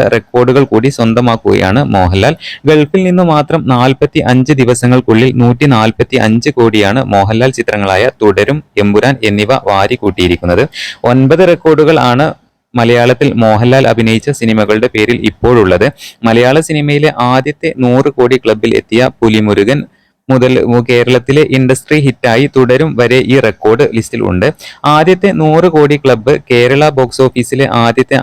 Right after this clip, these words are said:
അൻപത് കോടി തുടങ്ങിയ റെക്കോർഡുകൾ പുലിമുരുകൻ സ്വന്തമാക്കിയപ്പോൾ, വിദേശത്തെ ആദ്യത്തെ നൂറ് കോടി ക്ലബ്ബ്, ആദ്യത്തെ നൂറ് കോടി ആഗോള ഷെയർ എന്നീ റെക്കോർഡുകൾ നേടിയെടുത്തത്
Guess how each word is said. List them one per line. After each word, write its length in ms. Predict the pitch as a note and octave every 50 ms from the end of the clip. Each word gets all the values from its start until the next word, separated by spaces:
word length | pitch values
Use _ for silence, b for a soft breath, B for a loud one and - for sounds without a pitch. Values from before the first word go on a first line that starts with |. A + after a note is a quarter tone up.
| A2+ A2+
അൻപത് 340 | A2+ A#2 A#2+ A#2+ D#3 - E3+
കോടി 340 | - - B2+ B2 A#2+ B2 B2 -
തുടങ്ങിയ 360 | B2 A2+ - A2+ B2 C3+ D3
റെക്കോർഡുകൾ 540 | C#3 C3 A2 - - G#2 G2 G2+ G2+ C#3 C#3+ C#3 _ -
പുലിമുരുകൻ 540 | B2+ B2 B2+ C#3 C#3+ C#3 C#3+ C#3+ D#3+ D#3+ - -
സ്വന്തമാക്കിയപ്പോൾ, 760 | A#2+ A2+ A2+ A2+ G#2+ G2+ F#2+ F#2+ - F#2+ G2 F#2+ - C#3 D#3 - B B B B B B
വിദേശത്തെ 560 | D3 D3 C#3+ D#3 D#3+ D#3 - F3+ - F#3 - -
ആദ്യത്തെ 500 | C#3+ C#3+ C#3+ C#3+ C#3+ D#3+ D#3+ - F3 E3
നൂറ് 340 | B2 C3 B2+ B2 C3 C#3+ D3+ C#3 C#3
കോടി 200 | C3+ C3+ C3+ C3+
ക്ലബ്ബ്, 380 | C3 A#2+ A2 G#2 G2+ B2+ C#3+ C3+ A2+ A2 A2 A2+
ആദ്യത്തെ 360 | A2+ A2+ - B2+ - - C#3+
നൂറ് 320 | C3 C3 B2+ B2+ B2+ C3+ C3 -
കോടി 240 | C3+ C3+ C3+ C#3 -
ആഗോള 480 | G#2+ A2+ A2+ A#2 A#2+ A#2+ C3+ D3+ D#3 F3
ഷെയർ 280 | F3 - A#2+ A#2+ B2 A#2 -
എന്നീ 280 | A2 A2 G#2+ A#2 A#2+
റെക്കോർഡുകൾ 520 | A#2 G#2+ G2 - G#2 G2+ G2 G2+ G#2+ B2+ B2+
നേടിയെടുത്തത് 640 | A2+ A2 G#2+ G#2 G#2+ G#2 - G2 - G2 G2 -